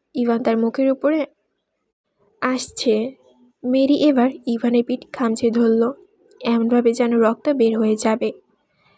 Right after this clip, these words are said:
তার শরীর ক্ষণে ক্ষণে কেঁপে উঠছে, গুংড়িয়ে উঠছে মেরি। পিঠে হাত রাখায়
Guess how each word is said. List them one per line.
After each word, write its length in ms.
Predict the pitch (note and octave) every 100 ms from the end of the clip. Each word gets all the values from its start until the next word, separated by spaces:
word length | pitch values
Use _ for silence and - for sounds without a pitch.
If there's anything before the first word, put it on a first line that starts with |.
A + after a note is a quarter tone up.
| _ -
তার 120 | F4+
শরীর 400 | F4+ E4 D#4+ C4
ক্ষণে 340 | - B3+ B3
ক্ষণে 200 | D4+ D#4+
কেঁপে 360 | D#4+ A#3 A3+ A3+
উঠছে, 420 | A#3 - B3 A#3+ - _ _ A#3+
গুংড়িয়ে 380 | A#3 A#3 C4
উঠছে 300 | C#4+ C#4+ F4
মেরি। 380 | C4+ G#3+ G#3 F#3 - _ _ _ _ _ _ -
পিঠে 240 | C#4+ D4+
হাত 300 | C#4+ C4+ C4+
রাখায় 400 | C#4+ C#4+ D4+